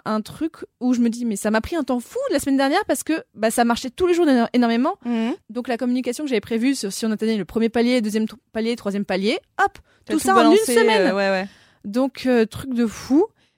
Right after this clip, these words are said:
Speaker 1: Donc, euh, voilà, c'était, euh, et en plus, donc, c'était l'anniversaire de Passion Médiéviste, parce que ça fait sept ans, ce mois-ci.
Speaker 2: Mhm.
Speaker 1: Donc, euh, vraiment, les gens, bah, écoutez, euh, lancez-vous dans des projets. Et, euh, moi, en fait, c'est surtout, ça me rassure. Je me dis, mais peut-être il y a d'autres projets que j'ai un peu dans mes tiroirs pour dans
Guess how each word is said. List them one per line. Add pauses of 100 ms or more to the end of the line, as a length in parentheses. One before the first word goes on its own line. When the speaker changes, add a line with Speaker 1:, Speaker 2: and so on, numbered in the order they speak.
(100)
Speaker 1:
Donc,
euh,
voilà,
c'était,
euh,
et
en
plus,
donc,
c'était
l'anniversaire
de
Passion
Médiéviste,
parce
que
ça
fait
sept
ans,
ce
mois-ci. (240)
Speaker 2:
Mhm.
Speaker 1:
Donc,
euh,
vraiment,
les
gens,
bah,
écoutez,
euh,
lancez-vous
dans
des
projets. (420)
Et,
euh,
moi,
en
fait,
c'est
surtout,
ça
me
rassure.
Je
me
dis,
mais
peut-être
il
y
a
d'autres
projets
que
j'ai
un
peu
dans
mes
tiroirs
pour
dans